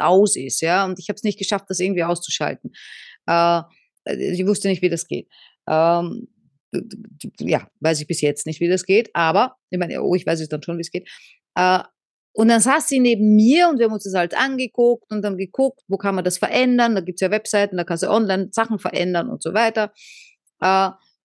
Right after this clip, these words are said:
und da stand dann in Klammer null Bindestrich Infinity und sie fragt mich, "Was heißt denn Infinity?" Und ich sag, "Unendlich." Also für mich stand da in Klammer,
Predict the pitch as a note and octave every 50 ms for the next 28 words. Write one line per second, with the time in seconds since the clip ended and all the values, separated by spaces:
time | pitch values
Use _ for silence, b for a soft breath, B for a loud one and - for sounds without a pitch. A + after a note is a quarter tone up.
0 | _ _ - - G#3+ A3 G#3+ G#3 - - - _ _ _ _ _ _ - F#3 F#3+
1 | F#3+ F#3 - G3+ G3+ B3 C4 B3+ B3+ B3 A#3+ A3 - G3+ F#3+ - - G3 G3 A3+
2 | A#3 A#3+ A#3+ A#3+ A#3+ A#3+ A#3 _ _ _ _ - G3+ G#3+ A3+ B3 B3+ C#4 D4 D4+
3 | D#4 D4 _ _ _ _ _ - - B3+ B3 B3+ C4+ B3 - - A#3+ C4 B3 -
4 | - G#3+ G3+ F#3 - - A#3 B3 C4+ E4 E4 - - F4 F#4 G4 G4+ - b b
5 | b _ - - A3+ A3 - B3 C#4 D4 - - A#3 A#3 A#3+ A#3+ - B3 A#3 -
6 | - G3+ G3 - A#3 C4 B3+ - B3 - A3 A3+ - D4 D#4 D#4 D4 A3+ - G#3+
7 | G3+ F3+ F3+ G#3 G#3+ A3+ - A#3+ A3+ A3 - A3+ A#3 E3+ F#3 A3+ B3+ B3 - F3
8 | - - - _ b b b b b _ - G3+ G#3+ G3+ - G#3+ A3 B3 D#4+ E4
9 | - - A#3+ A#3 A#3+ A3+ - - _ - F#3+ - F3+ F3 - - G#3 A#3 C4 B3+
10 | A3+ A#3 D4 G4+